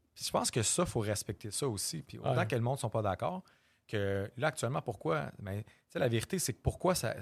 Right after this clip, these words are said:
Speaker 1: les logements sont chers ? Parce que la construction est chère, parce que le marché du
Speaker 2: De deux par
Speaker 1: housing est
Speaker 2: quatre,
Speaker 1: cher.
Speaker 2: J P.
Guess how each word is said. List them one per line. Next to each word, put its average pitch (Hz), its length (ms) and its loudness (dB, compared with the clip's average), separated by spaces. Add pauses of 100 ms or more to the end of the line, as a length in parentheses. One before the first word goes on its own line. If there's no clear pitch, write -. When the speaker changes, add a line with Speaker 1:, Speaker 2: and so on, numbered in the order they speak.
(120)
Speaker 1:
les 107 140 0
logements 107 300 2
sont 107 180 0
chers ? - 260 -2 (100)
Parce 143 200 -2
que 127 100 0
la 120 120 2
construction 131 440 -2
est 123 80 2
chère, 120 320 0
parce 135 160 -2
que 123 100 0
le 117 100 2
marché 117 300 0
du 135 80 -4
Speaker 2:
De 131 140 -2
deux - 20 4
par 117 200 10
Speaker 1:
housing 147 100 12
est 139 40 6
Speaker 2:
quatre, 247 180 10
Speaker 1:
cher. 147 140 6
Speaker 2:
J 139 40 4
P. 180 280 2